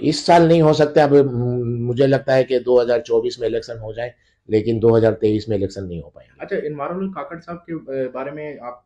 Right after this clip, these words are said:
Speaker 2: तो बेहतर समझते हैं कि नवाज, अ, नून लीग की हुकूमत जब बलोचिस्तान में गिराने में बड़ा अहम किरदार इनका रहा है, किस तरह मतलब कि इत्तेफाक राय हो गया, नून लीग कैसे मान गई इस नाम पर?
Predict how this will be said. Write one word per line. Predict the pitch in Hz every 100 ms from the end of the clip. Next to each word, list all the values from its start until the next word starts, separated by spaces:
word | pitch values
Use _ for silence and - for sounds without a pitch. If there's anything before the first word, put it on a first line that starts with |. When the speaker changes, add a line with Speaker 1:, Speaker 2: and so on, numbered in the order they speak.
| _
Speaker 2:
तो | 139
बेहतर | 131 139
समझते | 139 131 131 -
हैं | 135 139 _ _ -
कि | 131 127 131 127
नवाज, | 127 131 - -
अ, | 127
नून | 131 160
लीग | 165 180
की | 165
हुकूमत | 151 135 151 151 131
जब | 131
बलोचिस्तान | 131 131 135 143 143 143
में | 139
गिराने | 127 120
में | 135 143
बड़ा | 127
अहम | 131 - 131 131 143 -
किरदार | 131 117 120 127 -
इनका | 117 117
रहा | 117 110
है, | 110 _ _ _ _ -
किस | 202 202
तरह | 214 220
मतलब | 208 196 165 160
कि | 156
इत्तेफाक | 151 - 131 -
राय | 143 135
हो | 135
गया, | 123 139
नून | 156
लीग | 165 175
कैसे | 180 180
मान | 196 143 131
गई |
इस | 131 127
नाम | 110
पर? | 110 113